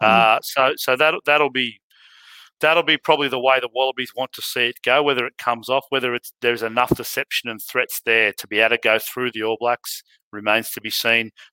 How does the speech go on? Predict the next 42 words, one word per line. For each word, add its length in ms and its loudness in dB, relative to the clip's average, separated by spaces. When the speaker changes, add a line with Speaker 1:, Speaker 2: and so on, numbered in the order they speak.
Speaker 2:
They've 180 2
stiffened 360 -4
up 180 2
their 140 4
midfield 480 -4
with 120 -6
Laumape 720 2
Barrett's 300 2
an 80 -8
excellent 320 -6
defender, 520 2
uh, 360 4
probably 160 -6
a 60 -10
better 160 4
defender 480 -2
than, 160 -6
than, 180 -6
than 200 -4
Mo'unga. 500 4
Uh, 120 2
Perenara 420 4
Speaker 1:
Mm. 60 -2
Speaker 2:
always 500 4
performs 500 -6
well 180 0
off 180 -2
the, 180 -4
off 180 -4
the 60 -6
bench, 280 0
and 80 -2
that 200 2
back 140 2
row 280 4
<laughs> 380 -20
is, 640 -6
is 160 -6
a, 60 -4
is, 220 -6
is, 280 -8
is 420 -8